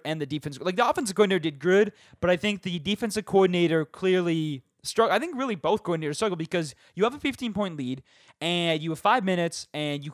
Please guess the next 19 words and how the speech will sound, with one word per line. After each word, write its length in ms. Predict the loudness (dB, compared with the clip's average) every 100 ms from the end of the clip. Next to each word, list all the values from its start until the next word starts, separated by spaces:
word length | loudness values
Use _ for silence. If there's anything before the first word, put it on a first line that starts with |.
| -10
easily 240 | -8 -6 -2
could 120 | -2
have 40 |
got 100 | -2
the 60 | 0
ball 280 | 4 4 4
back 480 | 0 0 -6 -12 _ _ _ _ -4
and 260 | -2 -2
you 80 | -2
could 140 | 0
have 100 | 0
just 140 | 0 -6 0
ran 220 | 2 2
out 100 | 0
the 80 | -2
clock. 300 | -4 -4 -6
Like, 120 | -2
you 60 |
would, 180 | -2 -4